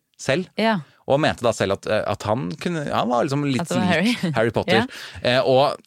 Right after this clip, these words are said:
Speaker 1: i tillegg så behersket da Harry Potter magi.
Speaker 2: Mm.
Speaker 1: Eh, og det mente han selv at han gjorde også, at han kunne styre, eh,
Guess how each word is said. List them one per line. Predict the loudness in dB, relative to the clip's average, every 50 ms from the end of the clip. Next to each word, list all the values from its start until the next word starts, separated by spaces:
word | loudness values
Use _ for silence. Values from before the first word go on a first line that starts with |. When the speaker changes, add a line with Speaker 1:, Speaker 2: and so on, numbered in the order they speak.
| -20 _ _ -8 -6
Speaker 1:
i | -4 -2
tillegg | 0 2 2 2 2
så | 0
behersket | 0 0 0 -2 -4 -2 -2 2
da | 2 2 4 2 2 2 0 0 0
Harry | 0 -2 -2
Potter | -2 -4 -2 -2 -2 0
magi. | 0 0 0 0 -2 -2 -2 -2 0 0 0 -2 -4 _ _ _ _ _ _ -2
Speaker 2:
Mm. | 0 0 2 0 0 -2 -4 -6
Speaker 1:
Eh, | -2 0 2 2 2 2 2 0 0 0
og | 0 2
det | 2 2 2 0
mente | 0 -2 -2 -2
han | -2
selv | -2 -2 -2 0 0 0
at | -2 -2
han | -2 -2
gjorde | 0 0 0 0
også, | 0 0 0 2 2 2 0
at | -2
han | -4 -4
kunne | -4 -4 -6
styre, | -6 -4 -2 -2 0 0 0 0 0 -2 -4 -8 _ _ _ _ _ _ _ -4
eh, | -2 0 0 2 0 0